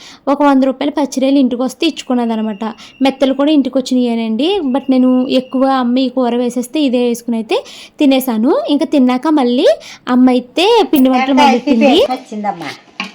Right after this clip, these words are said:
Speaker 1: మ్మ్.
Speaker 2: ఏ?
Speaker 1: మ్మ్.
Speaker 2: ఇంకా కాయలు చూపించాను కదా,
Speaker 1: ఆ.
Speaker 2: ఈ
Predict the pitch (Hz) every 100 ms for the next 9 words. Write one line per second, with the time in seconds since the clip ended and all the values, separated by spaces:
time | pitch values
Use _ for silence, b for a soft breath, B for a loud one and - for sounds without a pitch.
0 | 262 269 247 220 214 - - 196 330 523
1 | - - 254 254 214 226 233 214 214 240
2 | 226 - 220 214 226 233 466 - - 247
3 | 240 233 226 226